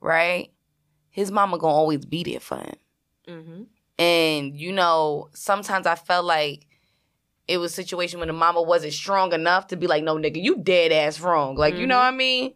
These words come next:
Speaker 2: Mm-hmm.
Speaker 1: It was kinda like, "Well, maybe I should break up." You know, like, little signs that, like, "Oh, so he already doing him."
Speaker 2: So she was
Speaker 1: You
Speaker 2: the
Speaker 1: know what I mean? Like,
Speaker 2: enabler.
Speaker 1: yes. And, um, being in a relationship now, like, um, my boyfriend mom passed away when he was young.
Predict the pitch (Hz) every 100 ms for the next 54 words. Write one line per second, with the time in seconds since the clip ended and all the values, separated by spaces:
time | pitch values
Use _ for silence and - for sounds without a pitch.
0 | - 175 180 180 214 214 214 - 214 196
1 | 190 175 160 _ - 208 262 330 311 220
2 | 180 - 196 180 143 135 - 135 - -
3 | _ _ _ - 196 214 196 180 180 185
4 | 180 202 190 175 165 156 151 143 196 180
5 | 175 190 240 170 156 147 151 156 143 123
6 | 85 147 196 180 220 196 190 202 240 233
7 | 240 233 226 185 170 127 165 _ _ 175
8 | 180 185 120 - - - _ 180 185 180
9 | 170 104 135 175 175 165 151 190 233 220
10 | 196 185 185 180 170 175 185 185 175 160
11 | 151 _ _ _ _ - 160 160 156 143
12 | 160 160 175 175 165 165 170 170 160 156
13 | 156 180 160 156 151 151 147 139 135 170
14 | 196 123 101